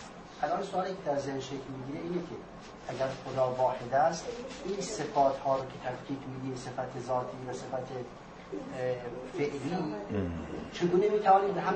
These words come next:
Speaker 1: ارتباط بدیم؟ یعنی چگونه می‌توانیم به یک ذات واحد اینها رو مرتبط کنیم؟
Speaker 2: ببینید، در بی نهایت همطور که گفتیم همه عددها هست. تو عدد بی نهایت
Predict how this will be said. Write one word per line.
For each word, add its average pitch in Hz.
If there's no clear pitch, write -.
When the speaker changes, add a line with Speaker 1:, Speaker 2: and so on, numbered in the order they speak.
Speaker 1:
ارتباط 151
بدیم؟ 110
یعنی 127
چگونه 131
می‌توانیم 156
به 139
یک 151
ذات 151
واحد 131
اینها 131
رو 135
مرتبط 120
کنیم؟ 202
Speaker 2:
ببینید، 160
در 156
بی 135
نهایت 131
همطور 127
که 120
گفتیم 113
همه 117
عددها 104
هست. -
تو 127
عدد 123
بی 123
نهایت 120